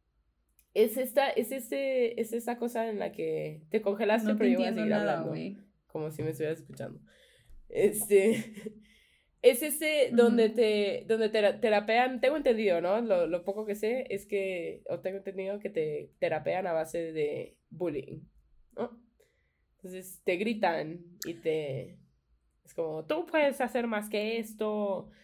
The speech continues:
Speaker 2: Y
Speaker 1: o "Quieres
Speaker 2: aparece
Speaker 1: ser
Speaker 2: otra
Speaker 1: mediocre
Speaker 2: terapia.
Speaker 1: toda tu vida", y aparece como mi mamá, <laughs> like, "Get the fuck out of here". <laughs> Pero bueno, el chiste es que según eso es lo que hace que tú,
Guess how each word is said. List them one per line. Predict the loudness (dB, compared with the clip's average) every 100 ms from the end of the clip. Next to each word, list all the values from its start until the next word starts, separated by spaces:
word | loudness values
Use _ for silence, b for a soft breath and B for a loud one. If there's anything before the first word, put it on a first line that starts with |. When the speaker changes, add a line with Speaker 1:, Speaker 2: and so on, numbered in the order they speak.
| b -4
Speaker 2:
Y | -2
Speaker 1:
o | 0
"Quieres | 2 2
Speaker 2:
aparece | 2
Speaker 1:
ser | 2
Speaker 2:
otra | 4
Speaker 1:
mediocre | 4 6 6 6 4
Speaker 2:
terapia. | 2 2
Speaker 1:
toda | 4 4 4 2
tu | 0 -2
vida", | -2 -2 4 6 8
y | 6
aparece | 4 2 2 4
como | 4
mi | 4
mamá, | 4 6 8 10
<laughs> |
like, | 10 8 8
"Get | 4
the | 2
fuck | 0 -2 0
out | 2 8
of | 10
here". | 10
<laughs> | 8 4 4 12 12 12 8 2
Pero | -6 -6 -8
bueno, | -8 -14 -16 B B B _
el | -4
chiste | -2 -6
es | -4
que | 6 6 8
según | 4 4 6
eso | 4 2
es | -2
lo | 2
que | 0
hace | -2 -6
que | -8
tú, | -6 -6